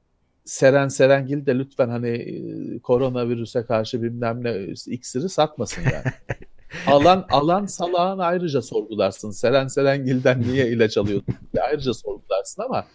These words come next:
Speaker 1: o da satmasın yani.
Speaker 2: Hı.
Speaker 1: Ee,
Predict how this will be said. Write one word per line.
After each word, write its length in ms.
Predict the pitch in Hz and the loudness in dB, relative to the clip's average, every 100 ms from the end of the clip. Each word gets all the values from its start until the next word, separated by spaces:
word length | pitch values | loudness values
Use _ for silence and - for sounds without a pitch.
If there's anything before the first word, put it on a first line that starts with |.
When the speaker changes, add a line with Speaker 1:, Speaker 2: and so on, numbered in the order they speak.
| _ _ _ _ - | _ _ _ _ -2
Speaker 1:
o 160 | 110 | 2
da 80 | 156 | 2
satmasın 520 | 185 185 - 143 - | 4 2 2 -4 -4
yani. 360 | 95 90 123 262 _ _ 113 | -4 -2 -2 -8 _ _ -8
Speaker 2:
Hı. 280 | 113 110 127 _ - | -6 -8 -10 _ 0
Speaker 1:
Ee, 420 | 113 110 110 113 | 2 2 0 -2